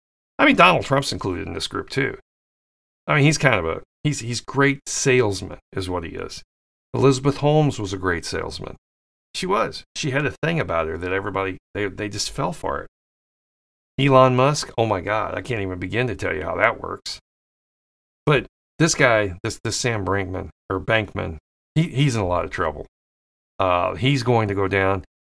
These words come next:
They're going to, I, my guess is they'll probably say it's depression,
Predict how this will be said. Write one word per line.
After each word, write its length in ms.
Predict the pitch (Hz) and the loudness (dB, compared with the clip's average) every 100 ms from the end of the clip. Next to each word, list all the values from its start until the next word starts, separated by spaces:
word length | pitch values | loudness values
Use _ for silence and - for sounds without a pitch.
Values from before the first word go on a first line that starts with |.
| _ - - | _ -18 -12
They're 220 | 123 120 | -4 -2
going 280 | 117 120 110 | 2 2 2
to, 160 | 95 92 | 0 -4
I, 140 | 101 113 _ - | -4 -6 _ -10
my 220 | 117 113 | -2 -2
guess 340 | 104 170 151 | 0 -2 -2
is 180 | 131 107 | -4 -6
they'll 140 | 101 95 | -6 -4
probably 400 | - 123 107 98 | 0 0 0 -4
say 220 | - 104 | 0 0
it's 180 | 87 - | 0 -4
depression, 680 | - 98 98 - 120 123 | -4 -2 0 -2 -4 -4